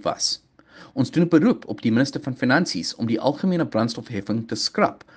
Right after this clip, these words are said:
om die prys binne redelike mate te hou. Suid-Afrikaners kan eenvoudig nie die brandstofprysstyging bekostig nie. Die D A het 'n aantal voorstelle gemaak om die las op verbruikers te verlig,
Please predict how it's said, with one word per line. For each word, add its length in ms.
om 80
die 120
prys 400
binne 200
redelike 440
mate 400
te 100
hou. 220
Suid-Afrikaners 760
kan 140
eenvoudig 600
nie 280
die 100
brandstofprysstyging 1040
bekostig 540
nie. 160
Die 160
D 140
A 360
het 300
'n 240
aantal 480
voorstelle 500
gemaak 540
om 120
die 100
las 300
op 100
verbruikers 480
te 100
verlig, 460